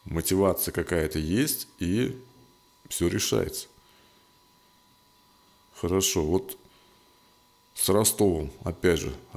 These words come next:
Ростов принципиальный соперник. Там Карпин, раздражитель такой мощный, да? Все,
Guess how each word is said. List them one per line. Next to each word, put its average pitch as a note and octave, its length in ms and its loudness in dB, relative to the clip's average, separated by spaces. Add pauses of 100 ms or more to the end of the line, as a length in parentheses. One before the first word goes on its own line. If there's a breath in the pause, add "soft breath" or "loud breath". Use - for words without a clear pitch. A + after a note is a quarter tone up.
(160)
Ростов F2+ 460 0
принципиальный G2+ 600 0
соперник. F2+ 640 -2
Там F2 180 -4
Карпин, A#2+ 460 0
раздражитель F#2 680 -2
такой - 300 -4
мощный, E2+ 420 -2
да? A2+ 180 -2 (680 loud breath)
Все, D#2 320 -2